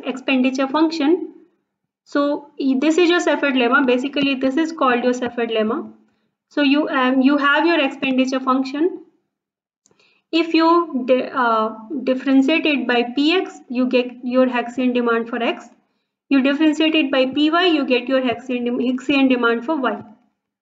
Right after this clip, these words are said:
So using your Shepard lemma, you can also derive your Hicksian demand. So let's just see the proof of, uh,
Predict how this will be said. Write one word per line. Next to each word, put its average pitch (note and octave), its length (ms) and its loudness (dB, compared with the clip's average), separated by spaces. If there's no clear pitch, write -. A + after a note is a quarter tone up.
So - 160 -6
using E4 420 6
your F#4 120 6
Shepard D#4 380 0
lemma, D4+ 340 4
you C#4+ 120 2
can C#4+ 180 -2
also C4 300 0
derive B3 340 0
your D#4+ 100 0
Hicksian B3+ 460 -4
demand. G#3+ 440 -4
So G4+ 80 2
let's G4+ 240 4
just G#4+ 160 4
see F4+ 160 6
the F#4 140 0
proof E4 360 0
of, C#4+ 340 2
uh, A3 340 0